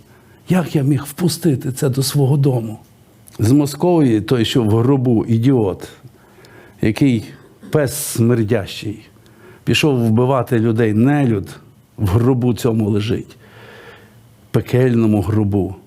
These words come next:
І наш воїн, Збройні Сили України, чи ті люди, які загинули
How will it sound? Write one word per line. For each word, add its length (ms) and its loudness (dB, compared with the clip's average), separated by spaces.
І 100 -2
наш 340 0
воїн, 340 -2
Збройні 420 2
Сили 280 0
України, 440 0
чи 140 -2
ті 160 0
люди, 300 2
які 220 -2
загинули 720 0